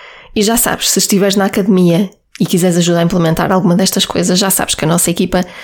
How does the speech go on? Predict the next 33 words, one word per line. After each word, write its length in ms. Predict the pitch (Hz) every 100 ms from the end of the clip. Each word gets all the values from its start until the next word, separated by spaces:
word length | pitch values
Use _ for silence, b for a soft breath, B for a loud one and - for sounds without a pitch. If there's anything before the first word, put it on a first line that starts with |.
| B B
está 220 | - 180
lá 140 | 180
sempre 280 | 180 190 -
para 140 | 175
te 140 | 175 180
ajudar, 420 | 202 196 196 208 B B B
nomeadamente 680 | 202 190 185 180 175 185 185
a 20 |
nossa 220 | 180 180 180
especialista 500 | - 180 170 175 185
em 60 |
tecnologia 520 | 180 175 175 180 180
e 40 | 175
softwares. 680 | - 180 - 190 180 - - B B
Se 140 | -
quiseres 320 | - 180 180
implementar 560 | 180 180 180 175 185 180
uma 180 | 170 170
destas 320 | 170 - 180
coisas, 380 | - 220 208 -
de 60 |
certeza 420 | - 180 175 175 170
que 100 | 175
ela 160 | 170
te 120 | 165
ajuda 360 | 165 202 254 233
lá 180 | 202 180
dentro 360 | 175 170 - - B B B
dessa 280 | 170 185 185
sala 320 | 175 175 165
específica 680 | 170 - - 165 - 160 170
da 140 | 170 170
academia 600 | - 170 175 185 196